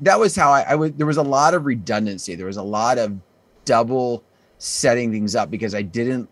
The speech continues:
like, um, I didn't really like utilizing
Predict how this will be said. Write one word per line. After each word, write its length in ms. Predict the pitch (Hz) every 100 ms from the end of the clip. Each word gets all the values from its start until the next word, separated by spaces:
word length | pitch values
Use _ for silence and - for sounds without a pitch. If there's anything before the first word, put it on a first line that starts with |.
| -
like, 720 | 107 107 110 113 110 - - - _ _ _ _ _ _ -
um, 500 | 107 101 98 90 80 _ _ -
I 60 |
didn't 260 | 120 147 160
really 220 | 135 131
like 400 | 120 117 113 -
utilizing 1000 | 107 120 117 104 98 107 98 107 101 98